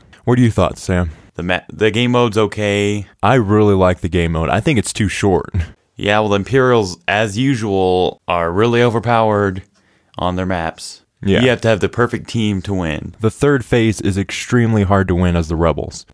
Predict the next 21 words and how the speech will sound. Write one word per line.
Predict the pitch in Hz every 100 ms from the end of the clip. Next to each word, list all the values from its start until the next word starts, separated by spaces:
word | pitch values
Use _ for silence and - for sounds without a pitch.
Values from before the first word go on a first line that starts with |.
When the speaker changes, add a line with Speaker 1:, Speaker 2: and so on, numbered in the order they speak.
| -
Speaker 1:
And | 107 110
then | 107 101
as | 98
the | 95 -
Empire, | 139 156 123 107 104 104 113 - 101
all | 104
of | 101
the | 98
rebels | 104 98 101 95
are | 95
in | 92
the | 92 90 -
out-of-bounds | 98 98 95 104 110 92
zone, | 90 80 85
so | 85 95
you | 87
can't | 98 92
even | 90 85
go | 87 87
over | 104 92
there. | 85 80 80